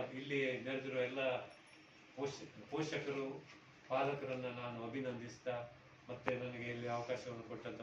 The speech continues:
ಮುಖ್ಯೋಪಾಧ್ಯಾಯಿನಿಯವರು, ಸಹ ಶಿಕ್ಷಕ ಬಂಧುಗಳಿಗೆಲ್ಲ ವಂದಿಸ್ತಾ, ನಿಮಗೂ ಕೂಡ ವಂದಿಸ್ತಾ ನನ್ನ ಎರಡು ಮಾತುಗಳನ್ನು ಮುಗಿಸ್ತೇನೆ.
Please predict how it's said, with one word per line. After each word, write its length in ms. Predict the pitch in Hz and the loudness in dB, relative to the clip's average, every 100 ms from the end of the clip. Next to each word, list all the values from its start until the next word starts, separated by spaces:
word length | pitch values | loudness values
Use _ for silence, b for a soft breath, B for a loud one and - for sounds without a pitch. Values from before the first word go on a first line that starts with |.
| 110 | -8
ಮುಖ್ಯೋಪಾಧ್ಯಾಯಿನಿಯವರು, 1000 | 107 123 120 117 107 113 110 113 113 113 113 - | -4 -4 -2 -2 -2 -6 -6 -6 -6 -8 -6 -4
ಸಹ 120 | 117 - | -4 -4
ಶಿಕ್ಷಕ 300 | 110 - 113 107 | -8 -8 -8 -8
ಬಂಧುಗಳಿಗೆಲ್ಲ 520 | 107 107 107 107 104 107 | -8 -6 -4 -4 -4 -6
ವಂದಿಸ್ತಾ, 420 | 110 107 - - - - - - - | -4 -2 2 2 0 -8 -16 -14 -6
ನಿಮಗೂ 260 | 127 131 143 | -4 -2 -2
ಕೂಡ 180 | 127 123 110 | 0 0 0
ವಂದಿಸ್ತಾ 400 | 117 113 107 127 110 | 0 -4 -2 -2 0
ನನ್ನ 180 | 107 107 | -2 -2
ಎರಡು 140 | 104 | -2
ಮಾತುಗಳನ್ನು 440 | 107 - 110 104 104 | -2 -2 -2 -4 -4
ಮುಗಿಸ್ತೇನೆ. 440 | 101 - 110 113 | -10 -10 -6 -6